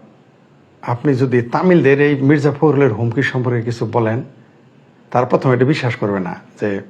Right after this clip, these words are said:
ভার-, বাংলাদেশের কোনো রাজনৈতিক দলের লোক এটা বলতে পারে। তামিলদের কথা বললাম, তারা হাসবে। তারপর যদি বিশ্বাস করাইতে পারেন, তারা হাসাহাসি করবে। মানে, যে কোনো ইন্ডিয়ান, পশ্চিমবঙ্গের কথা বাদ দিয়ে, ত্রিপুরার কথা বাদ দিয়ে,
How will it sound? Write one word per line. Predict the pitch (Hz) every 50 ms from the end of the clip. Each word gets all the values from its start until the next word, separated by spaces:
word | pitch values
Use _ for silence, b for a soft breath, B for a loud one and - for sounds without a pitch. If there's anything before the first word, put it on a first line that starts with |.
| - -
ভার-, | - 104 110 107
বাংলাদেশের | 104 117 123 131 127 120 107 107 - 113 110
কোনো | 110 - 117 117 113
রাজনৈতিক | 120 127 127 117 113 120 113 107
দলের | 123 127 120 117
লোক | 113 107 -
এটা | 113 110 101 101
বলতে | 131 127 117 120
পারে। | 107 98 92 87 - - - - b b b b b b b b b b b b b b b b b b b b b _ _ _ _ _ _ _ _ _ _ -
তামিলদের | - 147 165 180 170 143 123 110
কথা | 117 - - -
বললাম, | 95 92 92 92 95 92 -
তারা | - 110 107
হাসবে। | 101 - - 139 135 123 127 110 101 95
তারপর | - 120 120 127 147
যদি | 151 143 151
বিশ্বাস | 135 170 - - - 131 -
করাইতে | - 156 160 160 160 139
পারেন, | 143 135 131 135 151 175 - - - - - - b b b b b b b b b b -
তারা | - - -
হাসাহাসি | - - - 131 117 147 139 127 113 - - 90
করবে। | 90 92 87 87 90 87 - - _ _ _ B B B B B B B B B B B B
মানে, | - 113 123 120
যে | 110 - - 139 156 175 180
কোনো | 175 - 185 196 202 208
ইন্ডিয়ান, | 202 185 147 135 131 120 - - 85 - - - - _ _ _ _ _ _ _ _ _ _ - - _ _ _ -
পশ্চিমবঙ্গের | 175 156 - 165 151 139 123 113 107
কথা | 110 104 - - 110
বাদ | 113 117 113 110
দিয়ে, | 123 117 - - - - - - _ - -
ত্রিপুরার | - 147 135 131 117 113 101
কথা | 101 95 104 107
বাদ | 104 107 107 -
দিয়ে, | - -